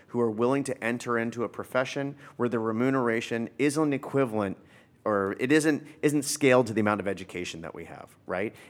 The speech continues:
And a lot of the times we get into it because we like that structure that being an educator provides, right?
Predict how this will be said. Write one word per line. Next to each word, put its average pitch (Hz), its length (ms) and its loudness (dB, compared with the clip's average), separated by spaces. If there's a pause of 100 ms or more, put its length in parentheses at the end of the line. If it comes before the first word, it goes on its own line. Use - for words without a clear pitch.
And 120 100 2
a 120 40 4
lot 139 260 6
of 165 80 -2
the 156 60 0
times 127 340 -2
we 110 80 -6
get 110 160 0
into 156 240 2
it 123 160 0 (180)
because 170 380 2
we 175 100 -4
like 156 560 0
that 117 300 0
structure 92 580 -4 (380)
that 107 200 -2
being 117 280 2
an 104 80 0
educator 98 480 -4
provides, 82 640 -10
right? 110 260 -2